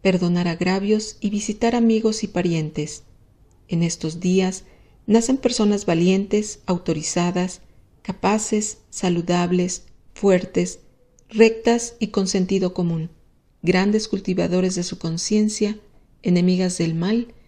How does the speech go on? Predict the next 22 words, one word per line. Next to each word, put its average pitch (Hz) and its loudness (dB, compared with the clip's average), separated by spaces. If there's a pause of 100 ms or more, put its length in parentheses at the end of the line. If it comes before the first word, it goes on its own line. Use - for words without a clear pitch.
(260)
y 202 0
dispuestas 233 2
a 240 -2
trabajar 196 0
intensamente 196 0 (340)
y 190 2
a 185 6
sacrificarse 196 -2
por 214 -2
un 190 2
objetivo 190 -2 (380)
o 185 0
por 175 2
el 175 2
bienestar 175 0
de 170 0
los 170 -4
demás. 160 -6 (1000)
Un 180 2
signo 180 2
de 170 0
dirigentes, 196 -2